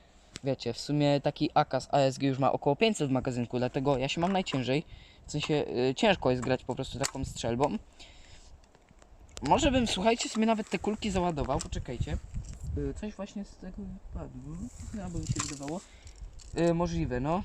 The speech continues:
Tak więc, yy, kamerzysta we mnie celował przed chwilą, prawie mnie zabił, w sensie wybił oko. Yy, w zestawie był, byłbym zapomniał, otrzymuję także strzykawkę na strzałki,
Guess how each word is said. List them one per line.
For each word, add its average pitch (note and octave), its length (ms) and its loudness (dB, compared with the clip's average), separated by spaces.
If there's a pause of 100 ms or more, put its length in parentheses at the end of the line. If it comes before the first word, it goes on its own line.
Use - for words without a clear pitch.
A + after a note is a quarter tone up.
Tak E3+ 120 0
więc, E3 500 0
yy, - 100 -2
kamerzysta F#3 440 2
we E3+ 100 2
mnie E3+ 160 2
celował D#3+ 380 4
przed - 240 0
chwilą, D#3+ 300 4
prawie C#3 240 2
mnie C3 160 0
zabił, C#3 320 2
w - 40 0
sensie B2 240 2
wybił A#2 300 -2
oko. E3+ 220 0 (460)
Yy, D3+ 460 2 (380)
w - 160 -4
zestawie F3 580 4 (240)
był, E3 320 0
byłbym E3+ 480 2
zapomniał, D3+ 600 2
otrzymuję F3 400 0
także F3 380 2
strzykawkę - 680 0
na D#3 120 2
strzałki, D#3+ 500 0